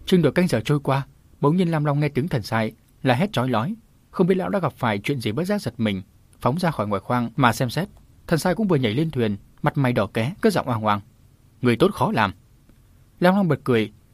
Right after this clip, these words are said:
"Tiền bối đã ngần đó tuổi mà tính tình như trẻ con, cái gì là người tốt khó làm?" Thần Sai hầm hực kêu lên:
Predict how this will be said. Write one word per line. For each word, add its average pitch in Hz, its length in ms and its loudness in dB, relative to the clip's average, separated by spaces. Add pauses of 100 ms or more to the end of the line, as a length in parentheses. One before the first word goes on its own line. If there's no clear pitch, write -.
(180)
"Tiền 151 140 4
bối 143 120 6
đã 220 60 0
ngần 151 200 2
đó 123 260 -2
tuổi 107 180 2
mà 120 120 0
tính 107 200 -2
tình 120 160 2
như 190 80 0
trẻ 101 200 -2
con, 131 180 0 (420)
cái 214 100 2
gì 185 120 4
là 139 100 2
người 131 140 2
tốt 202 120 2
khó 190 200 -2
làm?" 117 180 0 (640)
Thần 151 120 0
Sai 180 140 0
hầm 143 120 -2
hực 113 120 -6
kêu 131 160 2
lên: 113 200 0